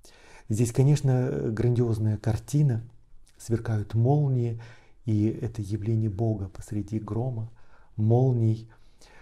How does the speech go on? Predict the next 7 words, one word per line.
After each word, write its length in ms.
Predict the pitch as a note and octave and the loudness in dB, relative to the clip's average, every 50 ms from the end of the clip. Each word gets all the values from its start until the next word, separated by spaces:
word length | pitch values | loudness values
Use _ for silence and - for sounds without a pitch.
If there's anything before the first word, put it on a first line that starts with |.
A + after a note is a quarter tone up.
| - - - _ - | -20 -20 -20 _ -14
И 360 | - - A2+ A2+ A2+ A2+ A2+ | -6 0 2 4 6 8 10
этот 760 | A2+ A2+ A2 A2 A2 - C3 C3+ C3 A2+ - A#2+ A2+ - - | 10 10 8 6 4 2 0 -2 -4 -4 -2 -4 -4 -4 -6
звук 460 | - G2 F#2 A2+ C3+ C3 - - G#2 - | -10 -8 -2 2 2 2 2 -2 -8 -2
громов – 420 | - C3+ D3+ D3+ C#3 B2 A2+ - - - | 4 6 6 8 8 6 2 0 -6 -6
это 220 | - B2 - - A#2+ | -4 -4 -2 -2 -2
как – 400 | A#2 - C3 B2 B2 - - - - - - - - - - - - _ - - - - _ _ - | -2 0 -2 -2 -2 -4 -14 -20 -20 -20 -20 -20 -20 -20 -20 -20 -20 _ -20 -20 -20 -20 _ _ -18
рог 640 | C#3 C#3 B2 A#2 A#2 B2 C#3+ C#3 C#3+ - - - - | -10 -4 2 4 8 10 10 8 8 6 -6 -10 -12